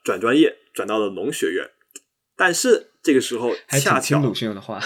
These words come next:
Speaker 1: <laughs> 那是。<laughs> 这个时候恰巧朝鲜战争爆发了，抗美援朝，杨振玉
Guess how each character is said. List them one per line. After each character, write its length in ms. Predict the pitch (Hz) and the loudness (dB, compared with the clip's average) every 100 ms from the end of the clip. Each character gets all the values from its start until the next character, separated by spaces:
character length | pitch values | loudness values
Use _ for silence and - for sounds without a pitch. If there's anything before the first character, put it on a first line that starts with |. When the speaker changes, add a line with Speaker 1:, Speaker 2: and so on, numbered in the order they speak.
| - | -8
Speaker 1:
<laughs> 240 | 143 - 113 | -10 -10 -4
那 180 | 123 117 | -2 -2
是。 300 | 113 117 131 | -2 0 2
<laughs> 60 | 196 214 180 - 196 - 240 269 240 - _ - | 6 6 6 0 -2 0 -2 -4 -8 -14 _ 2
这 100 | 165 | 4
个 80 | 139 | 6
时 140 | 139 | 4
候 200 | 143 131 | 4 2
恰 240 | - 165 | 0 0
巧 320 | 147 127 95 135 | 0 -2 -4 -6
朝 300 | - 127 151 | -6 0 2
鲜 220 | 160 110 | 2 0
战 200 | - 104 | -2 -6
争 240 | 98 95 92 | -8 -12 -12
爆 180 | - 98 | -8 -8
发 240 | - 87 85 | -8 -12 -12
了， 180 | - _ | -16 _
抗 300 | - - 117 | -10 -6 -6
美 180 | 101 107 | -6 -12
援 260 | - 87 101 | -12 -14 -14
朝， 400 | - 95 98 _ _ - | -12 -12 -12 _ _ -12
杨 160 | 98 | -8
振 160 | 104 120 | -6 -6
玉 360 | 113 107 - | -4 -8 -8